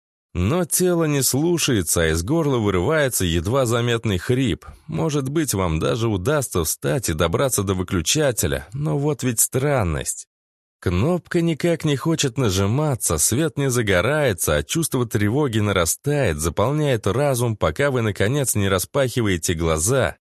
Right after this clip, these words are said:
шумом хватая ртом воздух и пытаясь унять сумасшедшее сердцебиение. Вы в своей постели, хотя мгновение назад стояли у выключателя в другом конце комнаты, кончики пальцев рук слегка покалывает, посторонних в квартире нет.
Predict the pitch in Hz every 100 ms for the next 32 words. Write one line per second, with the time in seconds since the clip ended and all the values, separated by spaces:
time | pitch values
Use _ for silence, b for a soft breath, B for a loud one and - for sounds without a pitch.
0 | - - - 175 165 143 120 - 117 110
1 | 156 147 110 - 131 95 87 147 139 95
2 | 85 - 110 101 - 139 135 107 - 92
3 | 135 117 - 101 95 - 131 110 110 95
4 | 110 92 104 90 90 98 120 104 80 65
5 | - _ _ _ _ _ _ 80 92 190
6 | 175 160 165 170 151 123 104 - - 180
7 | 117 80 87 85 151 135 131 143 156 156
8 | 135 117 104 151 123 - 90 87 151 135
9 | 113 95 90 92 80 156 143 - 87 78
10 | 87 131 143 127 120 110 104 - 160 147
11 | 98 76 71 - 156 143 131 117 98 -
12 | 139 117 101 87 90 135 - 95 85 -
13 | 131 - 80 78 135 143 117 76 69 -
14 | - 139 151 165 160 135 - 131 113 151
15 | 123 87 107 147 87